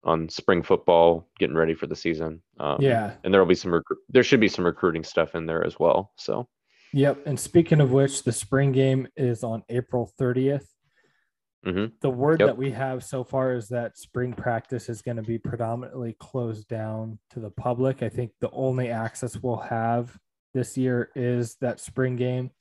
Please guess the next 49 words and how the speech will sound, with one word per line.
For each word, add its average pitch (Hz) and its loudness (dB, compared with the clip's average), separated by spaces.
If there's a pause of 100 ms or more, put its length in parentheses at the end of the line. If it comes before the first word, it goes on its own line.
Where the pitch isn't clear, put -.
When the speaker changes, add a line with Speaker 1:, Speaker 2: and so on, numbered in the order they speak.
(560)
Speaker 2:
I 127 0
know 127 2
myself 123 0
and 123 -6
Daddy 120 -2
Sam 120 -10
are 120 -6
gonna 117 -4
be 117 -2
there. 110 -4 (1120)
Connor, 120 -2
I 113 0
imagine 113 -6
we'll 110 -8
try 117 -4
to 107 -8 (160)
lure 127 2
you 117 0
out 117 0
and 117 -8
Speaker 1:
I'll 113 6
Speaker 2:
see - 0
Speaker 1:
try 110 8
Speaker 2:
if 98 4
Speaker 1:
to - 2
Speaker 2:
we 90 2
Speaker 1:
make 90 6
Speaker 2:
can, 87 2
Speaker 1:
it, 90 2
yeah. 87 6 (280)
Speaker 2:
see - -4
if 139 -2
we 131 0
can't 120 -8
get 120 -4 (160)
Geiger 113 -2
out 107 -4
there, 110 -6 (120)
get - -10
Justin 117 -6
to 110 -6 (180)
see - -4
that 117 -2 (340)
Speaker 1:
I 110 6
mean, 110 8
Speaker 2:
prolific 107 0
passing 131 0
Speaker 1:
he's 139 6
Speaker 2:
attack. 117 -4